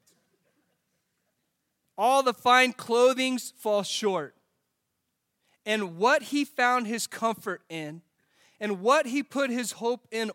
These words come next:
ultimately provides and proves to be false security, a false hope. At the top of his game,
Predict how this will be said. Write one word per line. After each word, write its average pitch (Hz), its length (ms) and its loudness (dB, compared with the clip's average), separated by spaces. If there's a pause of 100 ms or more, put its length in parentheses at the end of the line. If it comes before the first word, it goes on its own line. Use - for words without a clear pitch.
(100)
ultimately 208 840 0 (380)
provides 226 680 2
and 208 160 -6
proves 233 520 -4
to 196 120 -14
be 185 160 -12
false 214 640 -2
security, 170 920 -10 (420)
a 156 80 -16
false 160 480 -10
hope. 139 220 -10 (1080)
At 151 160 -14
the 156 100 -10
top - 540 -4
of 165 80 -16
his 151 220 -12
game, 139 400 -10